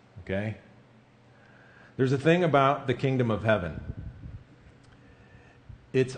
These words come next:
also filled with other people. There it is.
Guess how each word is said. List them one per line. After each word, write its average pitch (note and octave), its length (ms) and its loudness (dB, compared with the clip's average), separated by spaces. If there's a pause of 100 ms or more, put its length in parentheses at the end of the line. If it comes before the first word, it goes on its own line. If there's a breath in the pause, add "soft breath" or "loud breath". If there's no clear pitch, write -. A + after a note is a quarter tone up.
also C3+ 500 0
filled G#2 540 -2 (2000)
with A2 340 0
other G#2 300 -2
people. F#2 420 -6 (2750)
There A2 140 2
it B2+ 60 4
is. C3 320 0